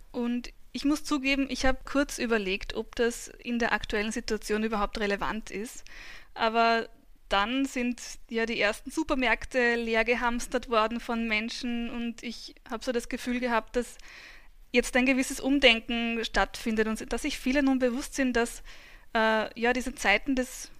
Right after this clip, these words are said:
Überflusses auch mal schnell vorbei sein können und dass wir gerade jetzt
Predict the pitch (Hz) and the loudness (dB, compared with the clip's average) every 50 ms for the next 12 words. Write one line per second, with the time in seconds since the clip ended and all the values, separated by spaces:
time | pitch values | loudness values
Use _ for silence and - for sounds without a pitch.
0 | - - - - - 269 285 349 - - 294 254 254 247 - - 277 262 - 254 | -14 -14 -14 -2 0 2 2 2 2 2 2 2 2 2 0 -2 0 2 2 2
1 | 254 254 - 254 254 247 247 - 247 233 226 233 233 254 240 - 208 208 240 294 | 2 2 0 0 2 2 2 2 2 2 2 2 2 0 0 2 2 2 2 2
2 | - 233 208 208 214 - - 220 196 202 202 208 214 226 233 233 - - 226 226 | 2 0 0 0 -4 -4 -4 -4 -4 -4 -4 -4 -4 -4 -4 -6 -6 -4 -4 -4
3 | 226 - - - - - - - - - - - - - - - 233 - 247 247 | -6 -6 -12 -16 -18 -18 -18 -20 -20 -20 -20 -20 -20 -4 -2 -2 -2 0 2 4
4 | 254 247 247 247 247 - - - - - - 247 233 214 202 214 254 277 254 226 | 4 4 4 2 -2 -6 -14 -20 -12 0 0 2 4 4 4 4 4 2 2 0
5 | 202 - - - - - - | 0 -2 -2 -4 -8 -12 -14